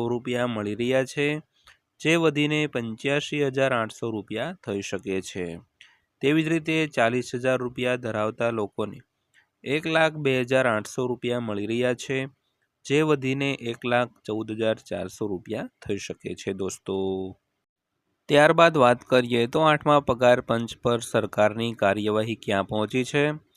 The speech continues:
તો તમને જણાવી દઈએ કે સરકારે હજુ સુધી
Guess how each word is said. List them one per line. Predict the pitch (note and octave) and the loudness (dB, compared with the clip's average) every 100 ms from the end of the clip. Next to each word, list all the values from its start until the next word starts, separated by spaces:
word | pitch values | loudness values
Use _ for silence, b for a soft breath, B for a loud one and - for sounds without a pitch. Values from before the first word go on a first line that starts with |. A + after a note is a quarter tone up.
| b b b - | b b b -4
તો | F3 | 0
તમને | F3 D3+ D3 D3+ | 2 2 2 0
જણાવી | C#3+ B2+ B2+ C3+ | 2 2 2 2
દઈએ | B2+ B2+ B2+ | 2 2 0
કે | B2 D3+ F#3 | -2 -4 -4
સરકારે | - C#3 B2+ B2 B2+ C3+ | -2 -2 0 0 2 2
હજુ | A#2 A2+ | 0 -2
સુધી | A2+ B2+ G#2+ - | -4 -4 -4 -8